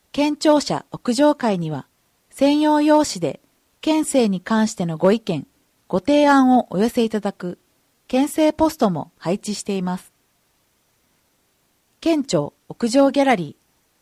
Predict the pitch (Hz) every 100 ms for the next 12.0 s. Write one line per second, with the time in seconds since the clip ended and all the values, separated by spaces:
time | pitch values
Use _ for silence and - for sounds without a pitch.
0 | - 185 233 - 175 - _ _ _ _
1 | _ _ _ _ _ _ _ _ _ -
2 | 269 294 285 - 240 - _ _ - 220
3 | 277 277 269 269 294 285 190 135 - _
4 | _ _ _ _ 190 247 269 - - _
5 | _ _ _ _ _ 196 233 226 233 208
6 | - - _ _ _ _ _ _ _ _
7 | _ _ _ _ _ _ - 302 226 -
8 | _ - 233 277 285 285 285 302 285 175
9 | 143 - _ _ _ _ _ _ 175 226
10 | 294 285 277 277 277 - 131 - _ _
11 | _ _ _ 196 - 214 247 214 - 156